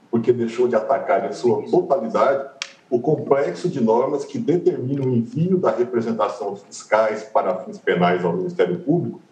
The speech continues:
somente depois de resolvida a questão na seara administrativa.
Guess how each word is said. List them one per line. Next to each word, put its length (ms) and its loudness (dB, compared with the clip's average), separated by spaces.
somente 720 0
depois 400 0
de 60 0
resolvida 560 0
a 180 0
questão 380 0
na 120 2
seara 500 0
administrativa. 880 0